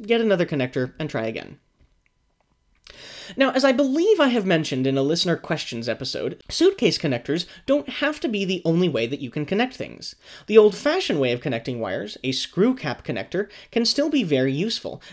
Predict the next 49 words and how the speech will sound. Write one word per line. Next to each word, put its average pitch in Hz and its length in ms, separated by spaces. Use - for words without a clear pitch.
because 180 280
it 185 60
allows 165 340
you 262 60
to - 120
connect 160 340
many 147 380
different 180 320
wires 135 420
simultaneously, 139 920
which 135 160
is 143 100
very 170 340
useful 156 360
for 127 160
yards 147 380
and 135 220
other 220 240
areas 156 420
with 131 160
a 127 60
high 151 240
density 123 420
of 113 120
feeders. - 460
To - 80
do 254 200
so, 95 360
take 190 280
all 143 180
the 240 80
wires 208 320
you 156 80
want 139 220
connected 143 340
together 190 380
and 185 140
strip 262 220
their 233 120
ends 170 220
of 143 100
insulation 135 560
like 143 180
you 156 60
did 131 180
for - 80
the 117 80
feeder 110 200
wires. 69 460